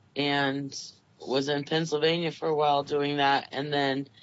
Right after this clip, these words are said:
got black lung disease, and, um,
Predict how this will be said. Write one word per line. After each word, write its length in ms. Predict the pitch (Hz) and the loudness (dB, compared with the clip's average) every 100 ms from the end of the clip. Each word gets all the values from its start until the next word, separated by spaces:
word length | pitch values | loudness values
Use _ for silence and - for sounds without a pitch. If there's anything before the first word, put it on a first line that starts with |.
| - _ | -20 _
got 220 | - 147 139 | 0 0 2
black 280 | 156 147 147 | 0 0 0
lung 280 | 165 196 196 | -2 -2 -2
disease, 680 | 160 143 139 131 131 - - | -4 -4 -6 -6 -10 -16 -16
and, 460 | - 131 131 139 143 | -6 -4 -4 -4 -2
um, 480 | 135 127 131 131 | -2 -2 -6 -10